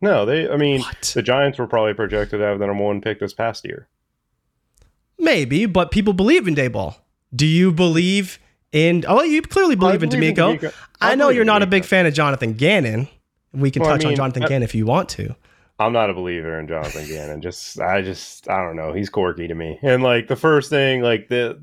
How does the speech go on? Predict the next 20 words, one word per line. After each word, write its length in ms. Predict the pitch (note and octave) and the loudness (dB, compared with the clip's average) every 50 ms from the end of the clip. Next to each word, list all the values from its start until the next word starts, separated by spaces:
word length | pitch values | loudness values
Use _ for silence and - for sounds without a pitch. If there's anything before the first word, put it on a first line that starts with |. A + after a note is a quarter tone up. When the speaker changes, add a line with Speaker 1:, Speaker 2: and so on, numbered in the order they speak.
| D3 | -4
Speaker 1:
the 120 | C3 B2+ A#2+ | -2 0 0
whole 380 | B2+ C#3+ C#3+ C#3 C#3 C3+ C3 | 2 2 2 2 0 0 -2
introduction 640 | A#2+ A#2+ A#2 - G#2+ G2+ G2+ G2+ G2+ - - G#2+ G2+ | -2 -4 -4 -4 -2 0 0 0 0 -2 -4 -4 -2
and, 340 | G2 G2 G2 F#2+ F#2 F#2 F#2 F2+ | -2 -2 -4 -4 -6 -6 -6 -6
and 120 | F#2 F#2+ | -6 -4
the 80 | F#2 F2+ | -4 -4
fact 280 | - A2+ A2+ A2 A2 - | -2 -2 -2 -2 -4 -6
that 60 | G#2 | -6
they 100 | G#2 G2+ | -4 -4
were 100 | F#2 D#2+ | -4 -4
tampering, 460 | - - G2 F#2+ F#2 - G2 G2+ G#2 - | -6 -6 -6 -6 -4 -4 -6 -6 -4 -4
I 100 | C3+ C3 | -2 -2
don't 120 | F#2 D#2+ | -4 -4
know. 160 | D#2 D2+ D#2 | -6 -8 -6
And 120 | F#2 G#2 A#2 | -2 -2 0
then 120 | A#2+ A2+ | 0 0
Budda 220 | G2+ C#3 D3 C3+ G#2+ | 0 0 0 0 2
Baker 320 | A#2+ A#2 A2+ A2 - A#2 | 0 0 0 0 -2 -2
wants 280 | G#2+ G#2 G#2+ G#2+ G#2 - | -2 0 -2 -2 -4 -6
out. 500 | - F#2 F#2+ F#2+ F#2+ F#2+ F#2 F2 E2+ - | -6 -4 -2 0 0 0 0 -2 -4 -8